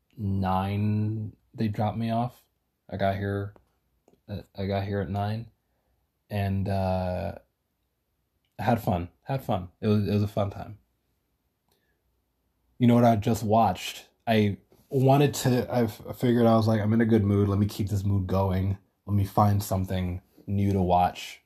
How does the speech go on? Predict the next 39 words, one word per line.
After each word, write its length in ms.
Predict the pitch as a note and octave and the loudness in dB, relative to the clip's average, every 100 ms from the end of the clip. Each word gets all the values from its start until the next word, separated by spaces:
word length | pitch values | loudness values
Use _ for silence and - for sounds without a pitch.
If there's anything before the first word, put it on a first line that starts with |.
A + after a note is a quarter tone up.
| _ _ _ _ | _ _ _ _
uh, 280 | F#2+ F#2+ F#2 | -8 -6 -4
while 180 | F#2 F2+ | -2 -2
I 100 | F2+ | -2
eat 220 | G2 E2+ | -4 -6
dinner 360 | F#2 F#2 F2 F2 | -6 -4 -4 -6
or 80 | F#2 | -10
something 400 | - F2 E2+ E2+ | -6 -6 -6 -8
before 340 | F2 - F2 | -8 -6 -4
I 140 | E2+ E2+ | -4 -6
get 260 | E2+ E2+ | -6 -8
some 140 | - E2+ | -8 -6
more 260 | E2+ E2+ | -4 -4
work 220 | E2+ E2 - | -4 -6 -6
done, 220 | E2+ E2+ | -6 -6
before 260 | E2+ F2 | -8 -6
I 60 | E2+ | -6
knock 300 | E2+ E2+ - | -6 -8 -6
out, 160 | E2 D#2+ | -8 -6
'cause 100 | F2 | -6
I 40 | |
gotta 160 | F2 F2 | -4 -4
be 80 | |
in 60 | F2 | -6
the 100 | F2 | -2
office 440 | F2 E2+ F#2 E2 | -2 -2 -6 -10
tomorrow 520 | - F2+ E2+ E2+ E2+ E2 | -8 -4 0 0 2 0
at 280 | E2 - _ _ _ - | -2 -6 _ _ _ -18
ten, 480 | - - F2+ E2 D#2+ | -10 -4 -4 -4 -8
so 140 | - | -10
I 60 | D#2+ | -8
gotta 140 | D#2+ | -6
be 120 | D#2+ | -8
up 100 | D#2 | -8
at 60 | D#2+ | -8
eight." 240 | E2+ - _ _ _ _ _ _ _ _ | -8 -10 _ _ _ _ _ _ _ _
Um, 680 | F2+ F2 E2+ E2 D#2+ D#2+ D2 _ _ _ _ - | -4 -2 -2 -4 -8 -12 -14 _ _ _ _ 0
<clears throat> 1500 | - G#3+ D#3+ G#2 _ _ _ _ _ _ _ - _ _ - | 2 2 -2 -4 _ _ _ _ _ _ _ -20 _ _ -2
I 480 | G#2 G#2 G2+ G2+ - _ _ _ _ _ _ | 0 2 0 -2 -6 _ _ _ _ _ _
figured 800 | - C3 A#2+ A#2+ A2+ G#2+ G2+ | 0 4 4 4 4 2 0